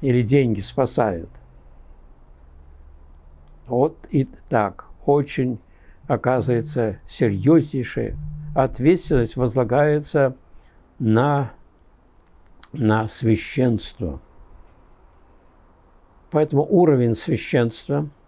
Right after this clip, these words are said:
духовный уровень, уровень монашества,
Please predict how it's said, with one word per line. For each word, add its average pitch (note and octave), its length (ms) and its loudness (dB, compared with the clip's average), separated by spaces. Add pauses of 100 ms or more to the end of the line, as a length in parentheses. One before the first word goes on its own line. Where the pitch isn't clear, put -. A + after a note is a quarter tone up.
(640)
духовный C3+ 520 2
уровень, F#2 460 -6 (1120)
уровень C#3+ 480 4
монашества, C#3 960 -2